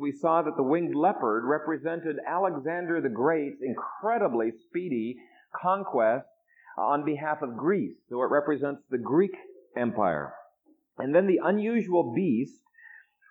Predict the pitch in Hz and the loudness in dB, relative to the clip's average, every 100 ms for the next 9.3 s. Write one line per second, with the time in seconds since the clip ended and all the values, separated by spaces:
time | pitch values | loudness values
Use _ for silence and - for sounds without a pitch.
0 | - 123 127 147 147 143 143 160 160 - | 4 6 8 6 2 2 4 4 2 -2
1 | _ 120 117 117 - 185 170 151 135 - | _ 4 4 4 4 4 6 2 0 2
2 | 180 110 123 - _ _ _ - 120 120 | 4 4 2 -8 _ _ _ -2 2 4
3 | 147 160 156 127 139 135 131 - _ - | 4 4 0 0 -2 -2 -4 -14 _ -6
4 | 110 131 131 101 78 73 - _ _ _ | 2 4 4 2 0 -8 -18 _ _ _
5 | _ _ _ 123 131 135 131 110 110 185 | _ _ _ -2 2 4 2 0 0 2
6 | 226 220 170 170 - 220 202 135 139 127 | 2 0 -4 -6 -8 -4 -2 -2 -2 0
7 | 151 147 - 175 185 190 190 143 165 - | 2 0 -2 -2 0 0 -2 -6 -6 -6
8 | 135 165 185 107 90 139 - - - - | 0 4 4 4 2 -4 -8 -16 -20 -20
9 | - 123 | -6 -4